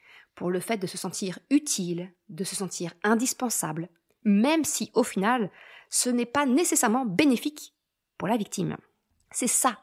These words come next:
la théorie du triangle de Karpman. Ce qu'il faut comprendre, c'est qu'il n'y a pas de bon ou de mauvais rôle dans ce triangle. Même si, je te l'accorde, l'apparence peut être trompeuse et que notre sympathie,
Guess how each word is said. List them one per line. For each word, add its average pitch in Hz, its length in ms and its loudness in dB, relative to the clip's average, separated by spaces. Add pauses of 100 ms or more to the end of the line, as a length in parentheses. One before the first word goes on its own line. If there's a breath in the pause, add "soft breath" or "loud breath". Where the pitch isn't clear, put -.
(180)
la 180 140 0
théorie 233 600 2 (360 soft breath)
du 175 160 -8
triangle 208 520 -2
de 165 100 -6
Karpman. - 560 -10 (580)
Ce - 60 -20
qu'il 285 120 0
faut 415 100 2
comprendre, 302 480 0
c'est - 160 -2
qu'il 254 180 -2
n'y 247 100 0
a 247 60 -2
pas 294 140 -2
de 202 180 -2
bon 269 500 2 (100)
ou 208 100 2
de 185 100 2
mauvais 233 480 4
rôle 165 540 0
dans 175 140 -2
ce - 140 -4
triangle. 160 560 -6 (400 loud breath)
Même 254 240 4
si, 302 420 2
je - 80 -12
te - 80 -2
l'accorde, 180 520 0 (100)
l'apparence 190 560 -2
peut 196 120 -8
être 196 180 -6
trompeuse 165 680 -2 (420 soft breath)
et 175 140 -2
que 220 120 -4
notre 185 360 -4
sympathie, 240 800 -2